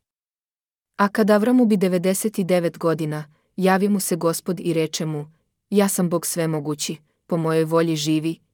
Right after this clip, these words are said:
i budi pošten.” Jedan. Mojsijeva sedamnaest zarez jedan. Neki prevodi kažu: „Budi iskren, kao u jedan.”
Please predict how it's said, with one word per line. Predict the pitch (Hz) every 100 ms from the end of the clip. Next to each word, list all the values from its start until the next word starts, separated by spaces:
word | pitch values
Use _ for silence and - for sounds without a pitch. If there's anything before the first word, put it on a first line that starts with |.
| -
i | 185
budi | 170 180 196
pošten.” | 165 160 - 160
Jedan. | 156 156 151 151 151 _ _ _ _ _ _ _ _ _
Mojsijeva | - 202 214 220 269 254 226
sedamnaest | - 185 175 170 175 - 175
zarez | 165 160 160 151
jedan. | 156 143 147 147 _ _ _ _ _ _ _ _ _
Neki | 208 202 208 247
prevodi | 233 202 202 185
kažu: | - 202 190 175 151 _ _ -
„Budi | 180 190 170 165
iskren, | - - 185 170 -
kao | - 202
u | 190
jedan.” | 165 156 156 151